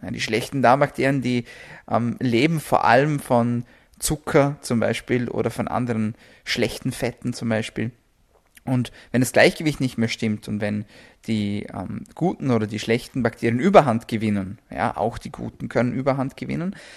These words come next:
dann wird diese Balance gestört und dann spricht man von einer Dysbalance des Mikrobioms. Und das werdet ihr merken,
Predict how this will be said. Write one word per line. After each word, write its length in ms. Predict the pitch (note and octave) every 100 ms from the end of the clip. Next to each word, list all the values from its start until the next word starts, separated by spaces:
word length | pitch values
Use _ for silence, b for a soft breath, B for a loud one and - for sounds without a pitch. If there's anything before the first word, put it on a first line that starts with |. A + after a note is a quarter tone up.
| B
dann 220 | - B2 C3+
wird 180 | D#3
diese 220 | C#3+ C3+ C3
Balance 520 | G#2 G#2+ G#2+ D3+ -
gestört 480 | - - D3 A#2 -
und 160 | A2
dann 160 | B2 G#2+ B B -
spricht 300 | - C3+ -
man 120 | A#2
von 140 | C3+
einer 180 | A2+ A#2+
Dysbalance 760 | A#2 D3 - - A2 G2 A2 -
des 160 | A2+
Mikrobioms. 760 | A#2 - A2+ C3 C3 - - - _ B B B B -
Und 120 | B2
das 120 | D3
werdet 220 | D#3+ D#3
ihr 100 | C#3
merken, 520 | C#3 C3+ - - D3